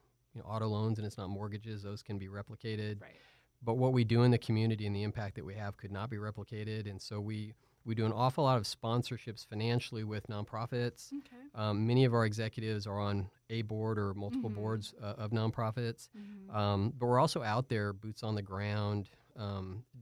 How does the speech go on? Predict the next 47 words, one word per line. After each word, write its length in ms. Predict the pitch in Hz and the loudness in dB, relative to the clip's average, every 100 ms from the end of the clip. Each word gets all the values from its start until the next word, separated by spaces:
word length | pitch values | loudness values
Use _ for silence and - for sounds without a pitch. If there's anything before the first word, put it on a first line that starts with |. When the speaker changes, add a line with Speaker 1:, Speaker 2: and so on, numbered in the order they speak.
| 107 | -4
Speaker 1:
doing 280 | 117 117 117 | 0 2 2
things 320 | 120 113 110 | 2 0 0
and 140 | 104 | -2
getting 180 | 104 101 | -4 -4
our 100 | 92 | -4
hands 380 | 104 110 107 101 | -4 -2 -4 -4
dirty, 280 | 104 101 98 | -6 -6 -6
whether 320 | 98 98 95 | -10 -10 -12
it's, 180 | 95 107 | -12 -14
you 40 | |
know, 60 | 92 | -14
cleaning 340 | - 104 104 | -6 -4 -4
up 140 | 101 | -6
the 100 | _ | _
side 120 | - 95 | -16 -14
of 80 | |
the 60 | 87 | -10
road 300 | 104 117 120 | -6 -2 -2
or 60 | 101 | -4
Habitat 460 | 101 98 98 90 | -6 -12 -14 -18
for, 140 | - - | -20 -20
for 180 | - 90 | -16 -12
Humanity. 460 | 101 101 123 120 120 254 | -8 -2 0 2 2 0
Speaker 2:
Mm-hmm. 120 | 269 311 _ _ _ - | -4 -6 _ _ _ 4
Speaker 1:
Any 220 | 139 156 | 6 6
types 300 | - 117 - | 4 0 -2
of, 100 | 104 104 | -10 -10
of, 280 | 120 101 95 135 | -8 -6 -6 -10
of 140 | 98 | -10
those 240 | 101 107 - | -8 -10 -6
things 360 | 110 107 104 | -2 -2 -2
where 320 | 107 104 101 | -4 -4 -4
the, 180 | 98 95 | -6 -8
um, 100 | 95 - 127 | -10 -12 -16
the, 200 | 95 98 | -14 -14
the 60 | 107 | -16
staff 340 | - 117 110 | -10 -6 -6
can 160 | - 110 | -6 -6
go 140 | 107 | -4
out 160 | 107 107 | -2 -2
as 80 | 98 | -4
a 80 | 101 | -8
team 560 | - 113 113 117 113 - _ _ _ _ - | -4 -2 0 0 -2 -6 _ _ _ _ -6
and, 580 | 110 104 104 101 98 98 - | -2 0 0 -2 -4 -10 -12
um, 460 | 98 95 92 98 _ _ _ - | -8 -8 -10 -14 _ _ _ -4
physically 680 | 143 135 131 120 110 104 98 | 0 0 -2 -6 -6 -8 -12
contribute 720 | - 104 - 120 107 98 95 | -10 -8 -4 -4 -2 -8 -12